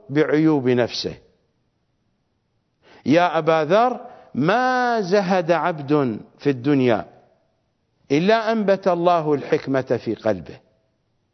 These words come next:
وأنطق بها لسانه،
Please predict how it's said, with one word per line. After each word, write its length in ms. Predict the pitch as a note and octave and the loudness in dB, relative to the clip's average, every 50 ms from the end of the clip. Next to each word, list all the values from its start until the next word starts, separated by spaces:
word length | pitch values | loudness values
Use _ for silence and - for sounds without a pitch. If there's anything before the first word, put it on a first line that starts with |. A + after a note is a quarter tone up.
| _ _ _ _ _ _ _ _ _ _ _ _ _ _ _ _ _ _ _ _ _ _ _ _ _ _ _ _ _ _ _ _ _ _ _ _ _ _ _ _ _ _ _ _ _ - - | _ _ _ _ _ _ _ _ _ _ _ _ _ _ _ _ _ _ _ _ _ _ _ _ _ _ _ _ _ _ _ _ _ _ _ _ _ _ _ _ _ _ _ _ _ -8 0
وأنطق 680 | - C3+ E3 E3 - G#3+ A#3+ - - A#3 G#3 G#3+ A3+ A3 | 2 2 2 2 2 -2 0 0 0 0 2 2 2 2
بها 400 | G3 G3+ F#3 F#3 F#3 F3+ E3 D3+ | 2 2 2 2 2 2 0 0
لسانه، 580 | C#3+ C3 A#2+ - C#3+ B2 A#2 G2+ F#2 F2 D#2+ | -2 -4 -2 0 0 0 0 -2 -6 -8 -12